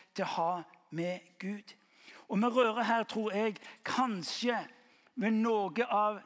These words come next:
det mest tankevekkende. Og jeg tror dette må vi få tag i. Vi har blitt et, et, et kristenfolk som er redde. Det slår meg under lovsangen. Det at vi har på et vis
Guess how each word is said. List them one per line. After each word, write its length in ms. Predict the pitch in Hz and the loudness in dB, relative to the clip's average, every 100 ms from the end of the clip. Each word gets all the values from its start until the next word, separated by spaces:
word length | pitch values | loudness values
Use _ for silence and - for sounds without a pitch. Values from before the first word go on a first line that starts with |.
| - | -2
det 100 | 214 | 2
mest 340 | 214 240 - - | 2 2 0 -2
tankevekkende. 680 | 220 175 214 202 214 196 170 - _ - - - | -2 -2 -6 -6 -6 -6 -8 -12 _ -20 -14 -6
Og 100 | 196 | -2
jeg 80 | |
tror 140 | 233 214 | 0 0
dette 220 | 196 254 | 0 0
må 120 | 220 214 | 0 0
vi 120 | 196 | -2
få 100 | 190 | -4
tag 320 | - 190 202 220 | -4 -4 -4 -8
i. 80 | - - - - - - _ _ _ - | -16 -20 -20 -20 -20 -20 _ _ _ -2
Vi 140 | 190 | 4
har 200 | 214 262 | 6 4
blitt 340 | 185 269 - - | 4 2 0 0
et, 340 | 226 220 - - - _ _ _ _ _ - | 0 0 -6 -18 -20 _ _ _ _ _ -2
et, 220 | 208 208 - | 0 0 -2
et 140 | 220 214 | -2 0
kristenfolk 800 | - 285 - - 233 220 214 - | 0 0 0 -2 0 0 -2 -2
som 240 | 233 233 | 0 2
er 120 | 240 | 2
redde. 320 | 233 208 240 220 - - _ _ _ _ _ _ _ _ _ _ _ _ - | 2 0 0 -2 -4 -14 _ _ _ _ _ _ _ _ _ _ _ _ -2
Det 120 | 202 | 0
slår 240 | - 240 254 | 2 2 4
meg 200 | 233 220 | 2 2
under 200 | 214 214 | 2 2
lovsangen. 680 | 208 202 - 220 226 226 - - _ - - - 269 | 2 0 -2 -2 -2 -4 -10 -18 _ -20 -20 -12 -6
Det 200 | 170 247 | 2 4
at 120 | 233 | 4
vi 40 | 233 | 2
har 120 | 233 | 2
på 100 | 233 | 0
et 180 | 202 196 | 0 0
vis 300 | 254 277 | 2 2